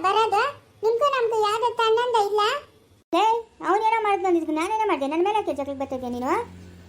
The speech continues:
Speaker 2: ಹಾ? ಇವ್ಳು ಇಲ್ದಿದ್ದು ಹೇಳ್ತಾಳೆ ನಿಂಕ ಅಂತ ನಾನ್ ಬಂದಿದ್ದು.
Speaker 1: ನೋಡಮ್ಮ, ಅವಳಿಗೆ ನಂಗೆ ಯಾವ್ದೇ ಸಂಬಂಧ ಇಲ್ಲ. ನೀನು ಬೇಕಾದ್ರೆ ಕರ್ಕೊ ಹೋಗಿ ನಿಮ್ ಮನೆಗೆ ಇಕ್ಕೋ.
Speaker 2: ಇಲ್ಲಮ್ಮ, ನ-,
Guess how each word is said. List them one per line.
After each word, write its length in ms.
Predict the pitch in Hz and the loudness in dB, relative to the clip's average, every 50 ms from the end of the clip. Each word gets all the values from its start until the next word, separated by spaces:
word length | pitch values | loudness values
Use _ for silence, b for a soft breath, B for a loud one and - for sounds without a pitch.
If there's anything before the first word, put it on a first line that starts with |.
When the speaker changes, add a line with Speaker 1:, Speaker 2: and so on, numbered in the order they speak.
| - - - - - - | -20 -20 -20 -20 -10 -2
Speaker 2:
ಹಾ? 100 | 285 339 508 554 - - - _ _ - - - - - - - - - - - - - - - - - - 320 | 0 0 0 0 -2 -10 -20 _ _ -20 -20 -20 -20 -20 -20 -20 -20 -20 -20 -20 -20 -20 -20 -20 -16 -6 -2 2
ಇವ್ಳು 140 | 370 392 381 370 392 427 427 | 4 6 6 6 4 4 2
ಇಲ್ದಿದ್ದು 280 | 403 403 453 466 415 415 | 2 2 2 2 4 4
ಹೇಳ್ತಾಳೆ 280 | 403 427 415 415 415 403 392 | 4 6 4 4 4 4 2
ನಿಂಕ 140 | 392 381 392 381 | 0 0 0 0
ಅಂತ 100 | 370 392 403 403 | 0 0 0 0
ನಾನ್ 140 | 381 359 339 | 2 2 2
ಬಂದಿದ್ದು. 320 | 339 339 381 349 349 330 269 - - - _ _ _ - _ - 349 | 2 2 2 2 2 2 2 2 -2 -12 _ _ _ -20 _ -4 0
Speaker 1:
ನೋಡಮ್ಮ, 320 | 359 392 415 415 392 392 392 440 453 440 392 | 2 4 4 4 2 2 0 0 2 2 0
ಅವಳಿಗೆ 300 | 370 381 403 403 427 453 440 440 | 0 0 0 0 0 2 2 2
ನಂಗೆ 240 | 415 381 381 427 427 427 403 349 | 2 0 0 -2 0 0 0 0
ಯಾವ್ದೇ 260 | 339 370 359 392 415 415 - | 0 0 0 -2 -2 -2 -2
ಸಂಬಂಧ 500 | 415 370 359 359 349 370 381 381 381 403 427 440 392 349 | -2 -2 0 0 0 0 0 0 2 2 2 2 2 0
ಇಲ್ಲ. 140 | 349 339 320 254 - - - - - - - - - - - - | 0 -2 -2 -4 -6 -14 -20 -20 -20 -20 -20 -20 -20 -18 -8 0
ನೀನು 200 | 392 415 440 415 359 381 | 2 4 4 4 4 0
ಬೇಕಾದ್ರೆ 320 | 403 415 453 453 453 440 440 427 | 0 0 0 0 0 0 -2 -2
ಕರ್ಕೊ 180 | 370 349 415 415 | -2 0 0 0
ಹೋಗಿ 140 | 415 403 508 494 | 0 0 0 0
ನಿಮ್ 100 | 415 381 370 | 0 0 0
ಮನೆಗೆ 220 | 359 381 392 392 381 | -2 -2 -2 -4 -6
ಇಕ್ಕೋ. 200 | - - 392 359 294 - - - _ - 339 | -4 0 0 0 0 0 -6 -16 _ -2 2
Speaker 2:
ಇಲ್ಲಮ್ಮ, 220 | 339 349 302 262 233 - - - - - - | 2 2 2 0 -4 -10 -14 -20 -20 -16 -16
ನ-, 120 | - - | -14 -6